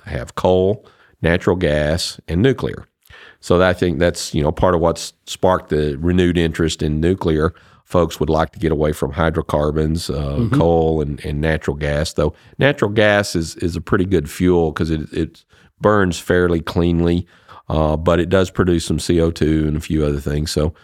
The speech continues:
Speaker 1: uh, you know, if, if C O two is a driver for this in terms of, uh, control, then certainly nuclear is a, is a valid option because it does not produce C O two.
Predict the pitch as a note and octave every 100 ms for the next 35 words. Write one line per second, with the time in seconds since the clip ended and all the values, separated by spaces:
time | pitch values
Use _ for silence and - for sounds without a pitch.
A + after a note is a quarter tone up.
0 | _ - - D#2 D#2 D#2+ D#2+ D#2+ E2 -
1 | - D2+ - G2+ F2+ E2+ F#2+ F2 E2+ E2
2 | D2+ - D#2+ D#2 E2+ E2+ E2+ D#2+ E2 D#2+
3 | - _ _ - - E2 D#2+ D#2+ D#2+ -
4 | D2 E2+ D#2 D2+ D2+ C#2+ D2 D2 D2 D2
5 | C#2 - D#2 - D#2+ D#2 D#2 D#2 - _
6 | _ - E2 E2+ E2+ E2 D#2+ D#2 - F2+
7 | D#2 D#2+ E2+ E2+ E2 D2+ D2+ D2+ D2 -
8 | D2+ D2+ D#2 D2 D2 D2+ F2 E2 D#2+ C#2+
9 | - D2 D2 B1 D2+ D#2 D#2+ - D#2 D2
10 | - D2+ C2+ C#2 - C#2 D2+